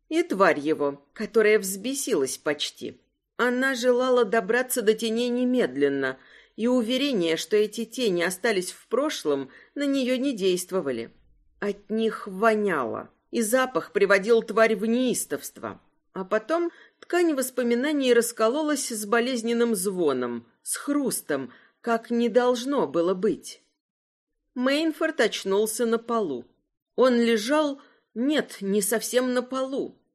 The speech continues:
на коленях Тельмы, и голову она его придерживала, и твари это очень даже нравилось. «Извините», сказала Тельма, заметив, что он очнулся.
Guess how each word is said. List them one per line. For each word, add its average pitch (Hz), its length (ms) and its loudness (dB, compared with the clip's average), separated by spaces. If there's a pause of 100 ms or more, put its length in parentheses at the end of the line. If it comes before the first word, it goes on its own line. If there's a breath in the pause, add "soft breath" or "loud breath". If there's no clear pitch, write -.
на 214 180 -2
коленях 226 640 0
Тельмы, 127 520 -2 (280)
и 262 100 -4
голову 311 440 4
она 240 180 2
его 254 340 -2
придерживала, 147 960 -2 (220)
и 233 140 -6
твари 285 400 0
это 262 300 0
очень 294 500 -4
даже 254 260 0
нравилось. 143 880 -2 (560)
«Извините», 240 840 0 (340)
сказала 320 560 0
Тельма, 170 640 0
заметив, 208 560 -2
что - 180 0
он 202 160 2
очнулся. 175 800 -6